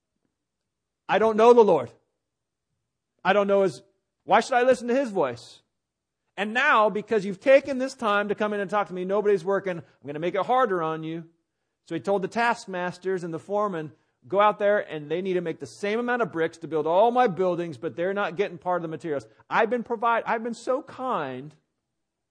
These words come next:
that I have been giving them straw this whole time." But it, it seems like they don't have enough work 'cause they have time to come ask me to go worship their God. So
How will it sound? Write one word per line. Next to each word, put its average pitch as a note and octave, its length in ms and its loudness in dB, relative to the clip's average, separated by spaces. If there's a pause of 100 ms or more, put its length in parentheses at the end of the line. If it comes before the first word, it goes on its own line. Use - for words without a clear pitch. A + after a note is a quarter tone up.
(140)
that F#3+ 80 -4
I A#3 160 0
have B3 160 -8
been A3+ 140 -8
giving G#3 260 -4
them F3+ 140 -8
straw G3 520 -6
this C3 180 -8
whole D#3 200 -12
time." A2+ 360 -14 (1700)
But F3 80 -2
it, E3+ 240 -4
it E3 120 -8
seems F3+ 240 -10
like F3+ 140 -4
they F#3+ 80 -4
don't G3 140 0
have G3+ 120 0
enough A3 200 -2
work C4+ 260 2
'cause F#3+ 140 -2
they F#3+ 80 -2
have F#3+ 160 2
time G3+ 240 -2
to F#3+ 80 -2
come G3 180 -2
ask F#3+ 320 -4
me G3+ 240 -2
to F3+ 80 0
go F3 140 2
worship F#3 320 0
their F3+ 160 -2
God. G#3+ 340 0
So E3+ 300 0